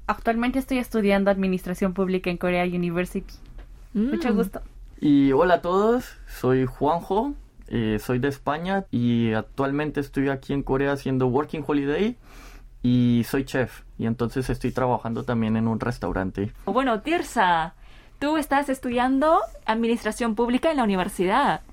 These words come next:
Speaker 1: Sí.
Speaker 2: ¿Y cuántos años llevas?
Speaker 1: Viviendo en Corea es mi cuarto año, pero en la universidad es mi tercer año.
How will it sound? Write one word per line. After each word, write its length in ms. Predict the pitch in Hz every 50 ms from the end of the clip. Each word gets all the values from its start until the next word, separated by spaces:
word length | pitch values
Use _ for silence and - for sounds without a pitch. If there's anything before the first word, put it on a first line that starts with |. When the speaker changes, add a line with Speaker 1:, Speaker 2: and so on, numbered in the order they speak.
| - -
Speaker 1:
Sí. 240 | - - 240 180 - - - - - - - -
Speaker 2:
¿Y 300 | 226 226 220 214 208 190 - -
cuántos 360 | - 247 254 262 254 269 247
años 240 | 247 233 233 233 208
llevas? 500 | 220 220 208 196 180 160 156 170 - - - - - - -
Speaker 1:
Viviendo 400 | 247 247 220 247 269 285 311 320
en 80 | 294
Corea 260 | - 247 233 214 214
es 100 | 240 254 247
mi 100 | 247 226
cuarto 420 | 202 - 202 202 190 - - 196 185
año, 360 | 175 175 180 196 226 269 269
pero 640 | - 226 202 180 180 180 180 180 180 175 175 156 - -
en 260 | - 190 190 190 185
la 60 | 190
universidad 540 | 185 185 185 170 165 180 - 196 180 180 185
es 120 | 214 220
mi 100 | 185 185
tercer 340 | 170 - 170 - - 160 170
año. 220 | 147 151 151 -